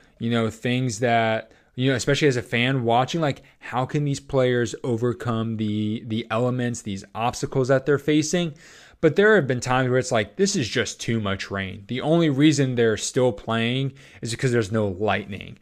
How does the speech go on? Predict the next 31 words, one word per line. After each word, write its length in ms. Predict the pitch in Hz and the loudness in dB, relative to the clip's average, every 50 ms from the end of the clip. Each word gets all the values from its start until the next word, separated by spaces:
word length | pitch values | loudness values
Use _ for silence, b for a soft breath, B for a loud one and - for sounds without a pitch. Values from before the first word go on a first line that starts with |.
| B B B B | B B B B
But 140 | - 127 127 | 4 4 4
it's 100 | 120 - | 4 4
like, 160 | 120 117 113 | 0 -2 0
it 160 | - 170 165 | 0 0 0
is 120 | 147 139 | 0 0
torrential 460 | - - - 131 135 139 135 - 156 143 | -4 -6 -6 -4 -2 -2 0 2 2 2
downpour. 720 | 120 123 117 113 120 120 117 - 113 107 104 104 110 104 B B B B | 2 2 0 0 0 -2 -2 -2 0 0 2 2 0 -2 B B B B
You're 160 | - 117 117 117 | -4 -4 -2 0
not 240 | 123 139 139 135 | -2 -2 -4 -6
throwing 340 | - - 135 135 135 143 147 | -6 -4 -2 0 0 0 0
the 80 | 139 127 | -2 -2
disc 420 | 113 - 123 123 123 - - - | -2 0 0 0 0 -2 -6 -6
with 140 | - 120 113 | -6 -4 -2
a 80 | 117 107 | -2 -2
dry 300 | 101 113 107 107 120 127 | 0 2 2 2 2 0
hand. 400 | 110 107 110 104 104 104 113 - | -2 -2 -2 -2 -2 -4 -4 -6
All 180 | - 110 120 | -4 -2 -2
your 160 | 135 143 147 | 0 0 0
towels 480 | 139 - 120 110 107 107 104 107 101 - | -2 0 0 2 2 2 2 0 0 0
are 80 | 107 101 | -2 0
wet. 420 | 98 101 98 98 107 139 165 B B B B B B - | 2 2 2 2 2 0 -2 B B B B B B -12
You're 300 | 107 95 110 131 156 151 | -6 0 2 2 2 2
soaking 560 | - - 135 120 113 113 - 117 110 107 107 | 2 2 2 2 2 0 -2 -4 -4 -2 -2
wet. 340 | 107 107 107 110 120 - B B B B B | 0 0 2 0 0 -2 B B B B B
Like, 280 | 117 113 110 104 - - b b b b b b b b b b b _ _ | -4 -2 -2 -4 -6 -12 b b b b b b b b b b b _ _
there 100 | 151 151 | 2 2
comes 260 | 147 - 175 170 160 | 2 2 2 2 2
a 60 | 151 143 | 2 0
point 400 | 147 - 127 135 139 151 135 139 | 0 -4 -6 -4 -4 -4 -2 -2
when 180 | 143 135 131 | -2 -2 0
it's 440 | 131 127 127 123 127 - - - - | 0 0 0 0 -2 -6 -6 -8 -10